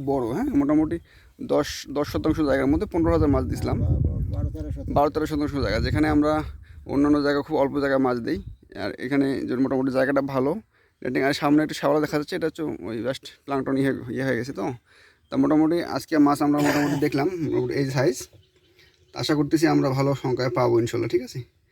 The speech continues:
Speaker 1: সব মিলে আমরা মোটামুটি, কাকা তো প্রথম দিকে অসন্তুষ্ট ছিল, মাছ দেখা যাচ্ছিল না,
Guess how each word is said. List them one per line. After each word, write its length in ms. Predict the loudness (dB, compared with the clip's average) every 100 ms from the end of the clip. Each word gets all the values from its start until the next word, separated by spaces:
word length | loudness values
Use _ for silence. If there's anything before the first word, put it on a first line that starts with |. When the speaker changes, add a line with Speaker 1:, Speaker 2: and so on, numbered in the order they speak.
| _ _ _ _ _
Speaker 1:
সব 180 | -4 2
মিলে 260 | 4 4
আমরা 220 | 4 2 2
মোটামুটি, 600 | 0 0 0 2 2 0 _ _ _ _ _ -20 -6
কাকা 180 | -2 2
তো 120 | 2
প্রথম 280 | 2 6 8
দিকে 140 | 8
অসন্তুষ্ট 500 | 6 0 -2 0 -2
ছিল, 240 | 0 0 0 -6 _
মাছ 220 | -8 -6 -4
দেখা 240 | -2 -2
যাচ্ছিল 260 | -2 -2 -2
না, 160 | 2